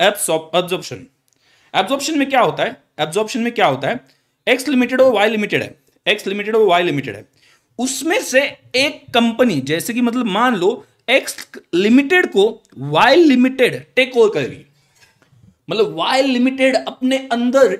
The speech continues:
एक्स लिमिटेड को संभालेगी, क्या लेगी, संभालेगी अपने अंदर, ठीक है। तो उसे हम क्या बोलेंगे, एब्जॉर्प्शन।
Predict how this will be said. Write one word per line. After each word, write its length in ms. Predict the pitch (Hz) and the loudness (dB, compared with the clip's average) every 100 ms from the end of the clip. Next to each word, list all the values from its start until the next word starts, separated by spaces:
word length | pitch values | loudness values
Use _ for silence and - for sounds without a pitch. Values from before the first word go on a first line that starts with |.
| 254 | -2
एक्स 220 | 262 - | -2 -2
लिमिटेड 320 | 247 247 247 | -2 -2 -4
को 100 | 269 | -8
संभालेगी, 680 | - 254 220 240 226 185 143 135 | -8 -6 -2 -2 0 -4 -6 -10
क्या 180 | 180 208 | -2 0
लेगी, 280 | 220 277 269 - - | 0 -2 -6 -12 -8
संभालेगी 640 | 262 254 247 196 160 147 - | -2 0 0 -4 -6 -10 -8
अपने 220 | - 233 | -6 -6
अंदर, 240 | 208 143 - _ - | -6 -6 -10 _ -10
ठीक 80 | 156 | -6
है। 60 | |
तो 100 | 175 | -6
उसे 160 | 196 226 | -4 -4
हम 100 | 226 | -2
क्या 120 | 233 | 0
बोलेंगे, 360 | 226 208 131 - _ - | 0 -2 -4 -8 _ -2
एब्जॉर्प्शन। 540 | 160 165 147 127 - | 0 0 -6 -8 -14